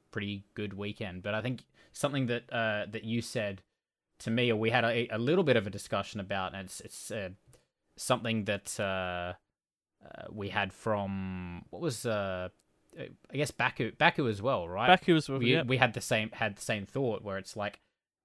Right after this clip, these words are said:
Speaker 1: we were potentially robbed of, uh, a, a classic race. There was something that was
Speaker 2: Or
Speaker 1: like,
Speaker 2: just a
Speaker 1: it was
Speaker 2: good
Speaker 1: a pretty
Speaker 2: ending.
Speaker 1: good
Speaker 2: There
Speaker 1: race.
Speaker 2: was
Speaker 1: Yeah,
Speaker 2: something
Speaker 1: or a good
Speaker 2: building,
Speaker 1: ending.
Speaker 2: and then
Speaker 1: Yeah,
Speaker 2: it could have
Speaker 1: yeah.
Speaker 2: ended quite well, but then some
Speaker 1: Yeah.
Speaker 2: cards fell, and it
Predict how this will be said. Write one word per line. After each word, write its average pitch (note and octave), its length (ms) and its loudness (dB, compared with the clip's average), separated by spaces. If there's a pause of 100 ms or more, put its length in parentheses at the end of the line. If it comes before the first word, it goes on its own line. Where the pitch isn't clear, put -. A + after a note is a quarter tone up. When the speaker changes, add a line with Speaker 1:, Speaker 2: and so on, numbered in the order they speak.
(100)
Speaker 1:
we A2+ 400 6
were G#2+ 480 0 (460)
potentially B2+ 760 0
robbed G#2+ 560 0
of, G2 420 -2 (180)
uh, G2+ 180 0 (840)
a, G2+ 340 -4
a B2+ 60 0
classic C3+ 600 2
race. D3 520 2 (420)
There C3 120 4
was B2 120 4
something C#3 280 6
that B2+ 100 2
was A#2+ 160 4
Speaker 2:
Or A#3+ 40 12
Speaker 1:
like, A#3 80 12
Speaker 2:
just D4+ 200 6
a C#4 40 8
Speaker 1:
it A3+ 40 10
was C#4 60 10
Speaker 2:
good C#4 100 10
Speaker 1:
a - 40 6
pretty G3+ 100 12
Speaker 2:
ending. F3+ 280 10
Speaker 1:
good A#2+ 40 0
Speaker 2:
There D3 80 12
Speaker 1:
race. E3+ 100 10
Speaker 2:
was - 20 4
Speaker 1:
Yeah, D3 80 10
Speaker 2:
something B2 240 10
Speaker 1:
or C#3+ 60 10
a C3+ 40 8
good B2 40 2
Speaker 2:
building, - 240 12
Speaker 1:
ending. C#3+ 280 12
Speaker 2:
and C#3 120 8
then - 80 12
Speaker 1:
Yeah, A#2 280 10
Speaker 2:
it B2 40 10
could G3 100 12
have F#3 120 12
Speaker 1:
yeah. E3 60 12
Speaker 2:
ended D3 220 4
quite C3+ 280 10
well, B2+ 220 8
but C3+ 120 2
then C3 200 6
some C3 100 6
Speaker 1:
Yeah. B2 100 12
Speaker 2:
cards C3 320 10
fell, B2+ 260 8
and B2 100 2
it A#2+ 120 2